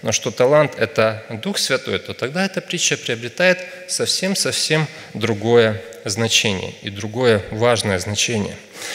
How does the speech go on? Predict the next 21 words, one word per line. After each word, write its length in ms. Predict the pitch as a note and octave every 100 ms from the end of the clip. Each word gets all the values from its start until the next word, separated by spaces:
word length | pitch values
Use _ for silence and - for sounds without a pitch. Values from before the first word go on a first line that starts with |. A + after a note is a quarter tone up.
| - -
И 80 |
действительно, 560 | B2+ D#3+ A3 - G#2 F#2+
когда 340 | - C#3 G#3
Иисус 220 | G#3 G3 -
Христос 420 | D3+ - G3+ - -
уходит 440 | - F#3 D3+ -
из 140 | A#2 A#2+
нашей 520 | C#3+ C#3 - B2 A#2 - -
земли, 360 | A2+ G#2+ A#2+ F#3
покидает 560 | - G#2+ G#2 A#2+ G#2 G#2
нашу 240 | G2 G#2+
землю, 400 | A#2+ F3 C#3 G#2 - - - -
то 120 | - C3+
Он 440 | G3 A#3 A3 E3+ - -
нам, 480 | - C3 A#2+ G#2+ C#3 - - -
ну 140 | A#2
и 80 | G#2
всем 260 | - B2
верующим 580 | G2+ G#2+ B2+ A2+ - G2+
и 60 | G2
апостолам, 680 | G2 - A#2 - A2+ G#2+